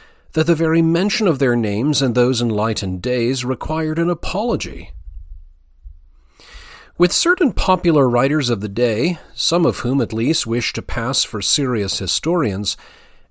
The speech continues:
animus against the whole class of reformers and covenanters is boasted of, as though these were the indispensable conditions for the writing of a fair and reliable history.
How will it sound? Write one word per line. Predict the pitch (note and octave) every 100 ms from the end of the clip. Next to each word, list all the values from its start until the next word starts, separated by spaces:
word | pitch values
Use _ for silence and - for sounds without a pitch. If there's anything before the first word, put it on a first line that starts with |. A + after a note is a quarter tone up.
| -
animus | F3+ B3 C4 A3+
against | F3+ C#3 C#3+ C#3+
the | D#3 A2+
whole | D#3 E3+
class | - E3 C#3 C#3
of | D3 A#2
reformers | A2+ - B2+ C3 C#3+ C#3+
and | A2+ G2
covenanters | - D3+ C#3+ G2 F#2 A2 A#2 B2
is | A#2+ G2+
boasted | - C#3 A#3 - A2
of, | E2 D#2+ D3 - - - - -
as | C#3+ C3
though | D3 C#3+ D3
these | B2 C3+ A3 C#4 E3+
were | D#3
the | B2 B2+
indispensable | D#3+ G3 E3 - C3+ D3+ - B2 G2
conditions | - G#2 F#2 D#3+ - F2 G#2+
for | - B2+
the | A2+
writing | G2+ A#2+ D#3 E3
of | B2+ F#2+
a | E2+
fair | - - D3 F#2+ F#2 - -
and | - A#2+
reliable | A2 G2+ F3 A#2 F#2 A#2+
history. | E3+ F#3+ - G3+ G2+